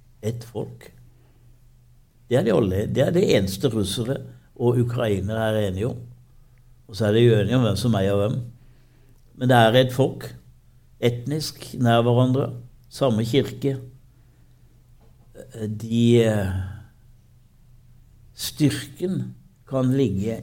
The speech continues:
i folkenes forbrødring. Tenk om folkene i Russland og Ukraina, nå er jeg langt inne i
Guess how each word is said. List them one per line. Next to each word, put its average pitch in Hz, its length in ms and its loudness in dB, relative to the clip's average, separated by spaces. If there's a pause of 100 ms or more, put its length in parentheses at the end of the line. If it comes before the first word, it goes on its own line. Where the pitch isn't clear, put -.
i 110 120 -4
folkenes 107 720 -6
forbrødring. 113 720 -2 (2250)
Tenk 117 240 -2
om 131 280 6 (2000)
folkene 113 800 -4
i 113 160 0
Russland 113 680 -8
og 120 240 -2
Ukraina, 113 800 -4
nå 104 160 -2
er 104 120 2
jeg 104 100 2
langt 90 340 -4
inne 92 280 -4
i 92 260 -12